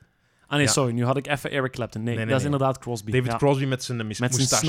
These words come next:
Speaker 1: snor en met zijn lang haar en
Speaker 2: Ja,
Speaker 1: zo.
Speaker 2: ja,
Speaker 1: Ja.
Speaker 2: ja, ja. De David Crosby.
Speaker 1: Ah, ja,
Speaker 2: En ze be-
Speaker 1: juist, ja.
Speaker 2: en ze beginnen onder de naam Jet Set, wat ik wel een cool naam vind.
Speaker 1: Dat is wel cool.
Speaker 2: Hè, Jet Set. Ehm, en ik ga u zelfs de namen van die eerste nummers vertellen.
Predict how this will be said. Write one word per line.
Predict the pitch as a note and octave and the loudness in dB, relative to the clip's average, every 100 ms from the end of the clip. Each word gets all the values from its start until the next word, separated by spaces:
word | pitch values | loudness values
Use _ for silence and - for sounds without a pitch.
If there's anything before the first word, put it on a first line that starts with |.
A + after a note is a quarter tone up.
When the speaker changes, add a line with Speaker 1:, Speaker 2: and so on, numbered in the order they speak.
| E3+ | 4
Speaker 1:
snor | F#3 | 4
en | D3+ | 0
met | C#3 | -2
zijn | - C3 | -2 0
lang | C3 C#3 | 2 0
haar | A2 A2+ | -2 -2
en | A2 | -2
Speaker 2:
Ja, | A2 | -2
Speaker 1:
zo. | A2+ | -2
Speaker 2:
ja, | B2 | -2
Speaker 1:
Ja. | A2+ A#2 | 0 0
Speaker 2:
ja, | G#2 | -2
ja. | G2 F#2 F#2 - _ | -6 -12 -14 -18 _
De | A#2 A2 C#3 | -6 2 4
David | C3+ C3 A2+ | 6 4 0
Crosby. | - G#2+ G2 G2 G2 - _ - - | -6 -6 -6 -10 -12 -16 _ -20 -16
Speaker 1:
Ah, | - | -8
ja, | |
Speaker 2:
En | B2 C3+ | -2 0
ze | D3+ | 2
be- | |
Speaker 1:
juist, | D3+ C3+ - | 2 0 -4
ja. | A2 G2+ - _ | -10 -16 -20 _
Speaker 2:
en | C#3 D3+ | 0 2
ze | F3+ | 4
beginnen | E3+ D#3+ G#3+ | 4 4 2
onder | G3 E3+ | 2 -2
de | D#3 | -2
naam | D#3 D#3+ D#3+ - A#2 | 0 0 -2 -8 -10
Jet | G2 B2 - | -2 -2 -2
Set, | - F#2 D#2 - - _ | -6 -8 -12 -16 -18 _
wat | G#2 | -6
ik | |
wel | B2+ | -4
een | A2 | -4
cool | - B2+ | -2 -2
naam | G2 F#2 | -2 -8
vind. | F#2+ F#2 F#2 _ _ | -10 -14 -16 _ _
Speaker 1:
Dat | - C#3 | -8 -6
is | |
wel | C4 - | -4 -6
cool. | G#2+ G#2+ | -8 -10
Speaker 2:
Hè, | A#2 | -12
Jet | A#2 A2 | -8 -8
Set. | - B2+ C3 _ - - - - - _ _ | -8 -14 -14 _ -20 -18 -16 -16 -18 _ _
Ehm, | C3+ B2+ C#3 C#3+ C#3 C3 - - | -2 2 2 2 -2 -6 -10 -8
en | D3+ | -2
ik | E3 | 0
ga | - F3+ | 2 2
u | |
zelfs | C3+ G3+ F#3+ | 4 2 0
de | D3 | -2
namen | D3+ G#3 | -2 -2
van | G3 | -4
die | F#3+ | -4
eerste | D#3 F3 - | -4 -6 -6
nummers | C3+ B2 F#3 - | -4 -2 -2 -4
vertellen. | - - G2 F2+ | -8 -8 -8 -8